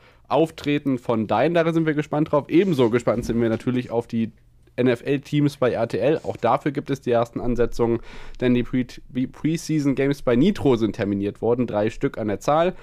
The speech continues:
Äh, Jets gegen Panthers am zwölften August, also in nicht mehr allzu langer Zeit, Samstag, einundzwanzig Uhr fünfzehn, Kickoff ist dann zweiundzwanzig Uhr mit Wosnica, Stecker, Werner und Kutsche. Äh, Chiefs gegen Saints, unter anderem dadurch wird deutlich, dass die,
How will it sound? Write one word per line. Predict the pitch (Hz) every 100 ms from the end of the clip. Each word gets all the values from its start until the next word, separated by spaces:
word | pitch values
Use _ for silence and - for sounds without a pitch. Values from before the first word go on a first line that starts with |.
| - - - - - - - - - - -
Äh, | 156 131
Jets | 117 160 -
gegen | 165 151
Panthers | 131 123 127 139 135 -
am | 117 113
zwölften | - - 123 175 -
August, | 170 117 147 -
also | 117 110 101
in | 101
nicht | 110 -
mehr | 104
allzu | 80 120 131
langer | 123 120
Zeit, | - 110 104
Samstag, | 107 135 - 117 117
einundzwanzig | - 151 151 143 131
Uhr | 117
fünfzehn, | 139 143 - 127
Kickoff | 120 127 120 113
ist | -
dann | 104
zweiundzwanzig | 98 107 117 110 110 110
Uhr | 117
mit | 110 104
Wosnica, | 117 123 147 185 - 170 165 160 - - -
Stecker, | - - 156 175 160 160 -
Werner | 107 120 143 151 143 139
und | 120 113 -
Kutsche. | - 208 - 190 185 190 - - - -
Äh, | 127 123 123 123
Chiefs | - 170 -
gegen | 143 127
Saints, | 120 131 147 175 -
unter | 110 -
anderem | 110 110 110 110
dadurch | 95 110 117 -
wird | 107 -
deutlich, | 104 113 113 104
dass | 101 98 -
die, | 107 101 98